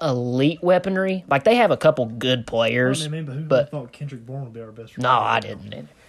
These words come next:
Speaker 1: Uh,
Speaker 2: And Rhamondre Stevens and Damian Harris.
Speaker 1: Damian Harris has had a really good year,
Speaker 2: Yes, he
Speaker 1: but,
Speaker 2: has.
Speaker 1: um,
Speaker 2: He's been about it, though.
Speaker 1: That's true. But I, I, I'll just leave it at that. I mean, Mac Jones, I commend you for having such a good year. I, you know, I don't think it's gonna continue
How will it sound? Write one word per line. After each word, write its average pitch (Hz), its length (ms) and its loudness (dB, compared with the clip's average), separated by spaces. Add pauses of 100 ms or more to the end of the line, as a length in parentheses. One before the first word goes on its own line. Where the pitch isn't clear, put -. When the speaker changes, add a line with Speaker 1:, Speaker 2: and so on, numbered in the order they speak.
(220)
Speaker 1:
Uh, 120 520 2
Speaker 2:
And 127 80 -20
Rhamondre 139 440 -14
Stevens 147 540 -18
and 117 180 -20 (200)
Damian 139 320 -18
Harris. 151 260 -8
Speaker 1:
Damian 254 300 6
Harris 160 220 2
has 127 40 -4
had 120 140 2
a - 20 0
really 117 240 -2
good 110 160 -8
year, 110 300 -8
Speaker 2:
Yes, 123 100 -14
he 160 60 -6
Speaker 1:
but, 151 280 6 (360)
Speaker 2:
has. 156 100 4
Speaker 1:
um, 147 280 2 (680)
Speaker 2:
He's 170 140 -20
been 165 100 -20
about 147 200 -18
it, 131 180 -20
though. 107 140 -20 (280)
Speaker 1:
That's 120 160 0
true. - 160 -10 (540)
But 269 100 8
I, 285 280 8
I, 277 80 4
I'll 294 180 6
just 277 140 0
leave 170 200 2
it 147 60 0
at 135 160 -4
that. 127 340 6
I 143 120 4
mean, 135 280 -2
Mac 208 240 2
Jones, 175 460 4 (100)
I 170 140 2
commend 175 400 0
you 165 80 2
for 160 160 0
having 156 260 4
such 151 260 2
a 156 40 -6
good 143 240 -2
year. 143 420 2
I, 139 380 6
you 143 140 0
know, 135 280 2 (960)
I 190 80 6
don't 240 200 8
think 247 180 2
it's 226 100 -8
gonna 226 160 2
continue 226 480 0